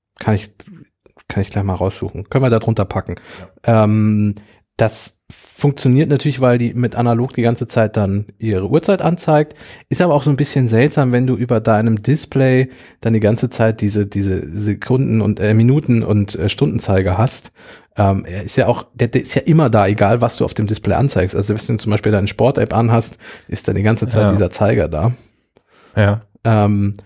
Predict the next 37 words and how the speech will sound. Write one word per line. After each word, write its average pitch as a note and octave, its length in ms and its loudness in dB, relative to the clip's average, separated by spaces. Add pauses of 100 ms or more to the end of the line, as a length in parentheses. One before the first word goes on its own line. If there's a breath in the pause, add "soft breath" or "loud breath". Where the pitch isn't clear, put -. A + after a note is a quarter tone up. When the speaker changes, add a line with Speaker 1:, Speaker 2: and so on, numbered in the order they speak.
(460 loud breath)
Speaker 1:
und A2 280 0
es - 120 -4
gab G#2+ 220 -2
noch G#2 140 -2
eine G#2+ 120 0
Alternative. C3 640 0
Ich A#2 140 -2
hatte - 220 0
eine G#2+ 160 -2
Casio D#3+ 920 0
einmal C#3 360 2
hier. D3 480 2
Das - 340 -4 (280 loud breath)
war A2+ 220 0
schon A#2+ 180 -2
wieder A#2 200 2
so B2+ 260 2
retro, C3 640 2
dass B2 180 0
es - 80 -6
fast - 260 -2
schon B2 120 -2
wieder A2 160 2 (120)
cool D#3 200 2
war. G#2+ 240 2 (360 loud breath)
Ähm, A2 360 0
die A#2 200 -4
hatte C#3 160 -2
im C3+ 80 0
Grunde C3+ 280 0
zwei B2 280 0
Displays C3 380 -2
übereinander. B2+ 680 0 (500 loud breath)
So B2 180 0
ein B2 140 0
klassisches, D3+ 920 -2 (240)
äh, - 300 -4